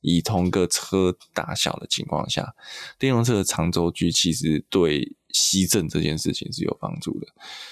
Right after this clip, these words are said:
所以在同样的路况的时候，你会觉得，诶，照理来讲，休旅车我开这个路面应该蛮晃的，但实际上在电动车的车型上，它稳定性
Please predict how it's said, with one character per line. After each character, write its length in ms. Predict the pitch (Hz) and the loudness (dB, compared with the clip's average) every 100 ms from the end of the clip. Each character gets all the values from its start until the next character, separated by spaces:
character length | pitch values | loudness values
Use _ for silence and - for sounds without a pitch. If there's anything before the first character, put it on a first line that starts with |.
| - | -10
所 120 | - 156 | -2 2
以 40 | |
在 120 | 156 | 2
同 380 | 147 - 101 95 | 0 0 2 4
样 260 | 110 101 90 | 4 2 0
的 300 | 82 73 62 | 0 2 0
路 240 | 50 107 92 | 2 2 2
况 320 | - 113 82 | 0 -2 -2
的 60 | - | -2
时 120 | - | 0
候， 160 | - - | -2 -2
你 80 | 87 | 2
会 160 | 101 | 2
觉 160 | 101 82 | 2 0
得， 120 | - - - | -2 -4 0
诶， 220 | 139 190 - _ _ - | 2 2 -2 _ _ -6
照 160 | - 113 | 0 2
理 80 | |
来 80 | 76 | 2
讲， 140 | 85 80 | 2 2
休 240 | - 117 | 2 4
旅 160 | 117 - | 4 2
车 220 | - 107 | 0 0
我 100 | 120 | 0
开 240 | - 117 | -2 -2
这 120 | 113 117 | 0 2
个 80 | |
路 120 | 95 95 | 4 4
面 160 | 90 | 2
应 80 | 101 | 0
该 160 | 123 120 | 0 2
蛮 160 | 113 - | 0 -2
晃 280 | - - 113 - - | -4 -2 -2 -2 -6
的， 160 | - - - - - _ - | -8 -12 -20 -20 -20 _ -2
但 200 | 139 107 | 0 2
实 200 | - 92 | 2 4
际 120 | 95 | 2
上 220 | 98 90 | 2 2
在 100 | 90 | 0
电 220 | - 101 | 0 0
动 160 | 90 85 | 2 2
车 160 | 101 | 2
的 80 | 85 | 0
车 180 | 82 85 | 0 -2
型 200 | 90 90 | -2 -2
上， 240 | 113 95 - _ _ | -2 -4 -6 _ _
它 120 | 101 | -2
稳 240 | 90 82 60 | 0 0 0
定 200 | 87 82 | 0 2
性 240 | 87 - | -2 -4